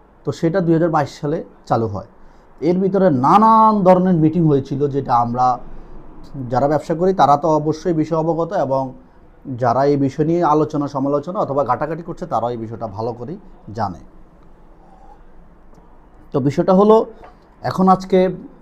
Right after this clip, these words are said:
এক বছর, আহ, আপনার এক বছর something মাল-, মালয়েশিয়ার জন্য বাংলাদেশিদের শ্রম, বাংলাদেশ শ্রম,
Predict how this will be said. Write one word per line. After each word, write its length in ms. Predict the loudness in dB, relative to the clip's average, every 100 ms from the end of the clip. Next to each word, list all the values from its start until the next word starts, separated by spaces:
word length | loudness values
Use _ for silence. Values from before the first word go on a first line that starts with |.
| -8
এক 220 | -6 -2
বছর, 340 | -2 2 0
আহ, 1600 | 0 -12 -20 -20 -20 -20 -20 -20 _ _ -14 -10 -8 -8 -8 -10 -10
আপনার 360 | -10 -8 -6 -4
এক 160 | -4
বছর 200 | -4 -4
something 420 | 0 0 0 0
মাল-, 280 | 0 0 -2
মালয়েশিয়ার 460 | -2 -2 -2 -4 -2
জন্য 180 | -2 0
বাংলাদেশিদের 580 | -2 -4 -8 -8 -8
শ্রম, 240 | -8 -10 -8
বাংলাদেশ 340 | -6 -6 -8
শ্রম, 300 | -10 -12 -12